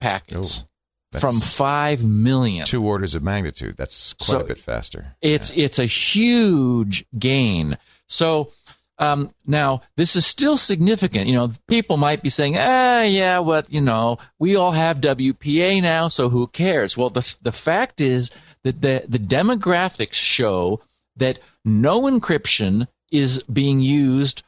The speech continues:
Speaker 1: on twenty-five percent of wireless networks. wep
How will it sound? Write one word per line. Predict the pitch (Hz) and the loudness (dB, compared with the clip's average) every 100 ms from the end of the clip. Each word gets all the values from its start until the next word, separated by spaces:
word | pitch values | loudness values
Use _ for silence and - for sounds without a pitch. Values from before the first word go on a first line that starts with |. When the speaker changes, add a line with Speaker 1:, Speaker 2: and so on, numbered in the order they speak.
| _ | _
Speaker 1:
on | 131 127 123 | -2 -2 -2
twenty-five | - 156 196 196 170 151 160 - | -2 0 0 -2 -2 0 -2 -4
percent | 135 120 - 113 117 - - _ _ | -4 -2 0 0 -2 -6 -16 _ _
of | 123 123 123 123 - _ | -2 0 0 -2 -6 _
wireless | 113 117 120 120 131 131 | -2 0 0 0 0 0
networks. | 123 117 101 87 - - - - _ _ _ | 0 -2 -4 -6 -4 -6 -6 -10 _ _ _
wep | 104 113 196 262 - | -2 0 0 -2 -8